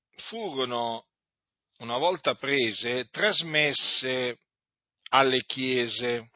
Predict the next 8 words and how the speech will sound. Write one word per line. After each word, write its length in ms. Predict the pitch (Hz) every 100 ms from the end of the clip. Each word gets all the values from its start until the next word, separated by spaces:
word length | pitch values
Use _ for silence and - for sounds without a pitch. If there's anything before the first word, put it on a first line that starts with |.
| _ _ _ _ _ _ _ _ _ _ _ _ _ _ _ _ _ _ _ -
alle 200 | 143 135
chiese 340 | 127 120 123
dei 160 | 113 117
santi 760 | - 127 117 110 110 139 139
di 140 | 120 131
fra 260 | - 123 120
i 180 | 113 110
gentili, 920 | 120 113 104 120 110 104 101 101 107